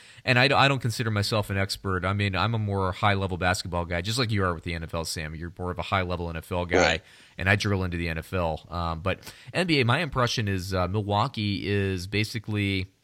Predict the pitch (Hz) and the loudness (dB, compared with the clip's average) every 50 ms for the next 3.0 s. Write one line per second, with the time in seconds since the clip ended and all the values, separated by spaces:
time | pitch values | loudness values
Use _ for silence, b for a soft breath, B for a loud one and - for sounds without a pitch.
0 | _ _ _ _ _ _ _ _ - - - - 113 98 90 90 92 92 90 - | _ _ _ _ _ _ _ _ -16 -16 -10 -6 -4 -4 -2 -2 -2 -4 -4 -2
1 | - 123 117 107 107 107 107 104 104 104 92 90 - - - - 95 92 90 90 | 0 0 0 2 4 4 4 4 2 0 -2 -4 -6 -6 -6 -6 -4 -4 -2 -2
2 | 87 87 87 90 90 82 - - 104 95 87 90 - 117 110 104 98 - - 95 | -2 -4 -4 -6 -8 -8 -6 -4 -2 -2 -2 -2 -2 -2 -2 -2 -4 -4 -4 -4